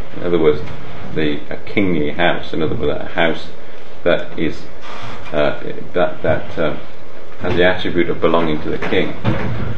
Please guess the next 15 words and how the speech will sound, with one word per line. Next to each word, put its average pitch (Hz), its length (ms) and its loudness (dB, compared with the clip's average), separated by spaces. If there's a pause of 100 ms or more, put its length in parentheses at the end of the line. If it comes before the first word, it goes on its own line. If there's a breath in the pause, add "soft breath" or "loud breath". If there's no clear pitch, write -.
Now, 110 300 4
so 131 360 4
you, 120 260 4
you, 120 240 2
you, 120 360 4 (460)
you 117 180 4
will, 110 420 4
in 120 480 4
early 143 260 6
Aramaic, 98 580 4
you 107 80 2
know 98 260 4
this 92 140 0
particle 98 580 0
is, 85 400 0